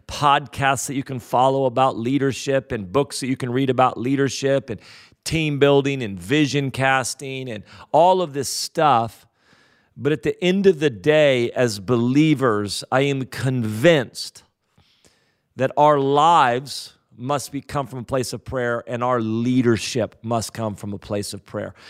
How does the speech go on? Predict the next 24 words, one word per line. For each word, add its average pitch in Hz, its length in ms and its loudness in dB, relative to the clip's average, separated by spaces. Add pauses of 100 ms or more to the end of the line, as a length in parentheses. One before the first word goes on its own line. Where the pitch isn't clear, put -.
(220)
And 127 140 -2
this 151 180 2
is 127 160 -2
not 143 300 2
just 127 440 -4
lip 143 280 0
service. 139 580 -2
It's 117 180 -8
not 123 280 0
just 113 260 -8
kind 127 240 -6
of 101 140 -6
like 113 240 0
because 117 280 -4
we 110 120 -4
have 127 260 2
to 113 80 -10
say 127 320 -4
that. 110 320 -4 (500)
And 147 320 -2
really 165 440 4
just 135 240 -4
kind 147 220 0
of 131 280 0